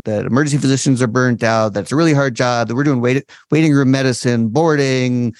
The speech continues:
psychiatric patients here, there, and everywhere.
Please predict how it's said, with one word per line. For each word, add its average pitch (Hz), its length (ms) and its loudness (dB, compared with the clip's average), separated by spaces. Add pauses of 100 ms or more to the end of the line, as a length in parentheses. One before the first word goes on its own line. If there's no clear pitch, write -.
(280)
psychiatric 151 640 -2
patients 131 1400 -2
here, 143 320 0
there, 127 280 2
and 127 100 2
everywhere. 123 760 0